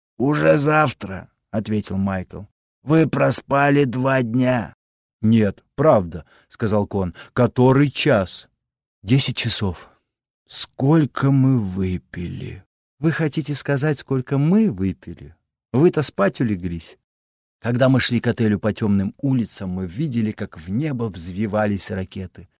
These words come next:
А когда мы подходили к отелю, в конце переулка увидели площадь, запруженную густой толпой, обступившей танцоров. Ужин в отеле подали обильный.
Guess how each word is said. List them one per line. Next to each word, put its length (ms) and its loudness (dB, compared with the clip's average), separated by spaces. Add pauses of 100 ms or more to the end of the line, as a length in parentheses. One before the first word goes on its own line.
(160)
А 120 -4
когда 240 2
мы 120 6
подходили 520 -2
к 80 -12
отелю, 440 -2
в 60 -12
конце 360 -6
переулка 640 -4
увидели 400 -6
площадь, 640 -14 (760)
запруженную 880 2
густой 460 -4
толпой, 680 -4
обступившей 840 -6
танцоров. 760 -12 (600)
Ужин 340 6
в 40 6
отеле 380 4
подали 420 0
обильный. 760 -6